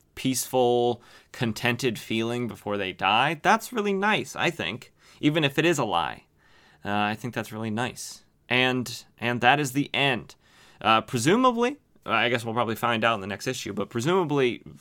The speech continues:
Violet will come back to the Outsiders and continue being Halo, since she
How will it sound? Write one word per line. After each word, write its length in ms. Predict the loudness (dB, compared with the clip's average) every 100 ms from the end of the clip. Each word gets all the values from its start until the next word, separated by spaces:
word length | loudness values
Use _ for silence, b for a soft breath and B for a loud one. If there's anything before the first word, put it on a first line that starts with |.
| _ _
Violet 340 | 2 2 2 -4
will 100 | -6
come 240 | -8 -2
back 300 | 0 0 -4
to 240 | -8 -6 -4
the 80 |
Outsiders 560 | -4 -4 -2 -2 -4 -12 -14
and 160 | -14
continue 320 | -10 -6 -4
being 220 | -4 -10 -4
Halo, 280 | -2 -2
since 240 | -4 -6 -8
she 280 | -6 -6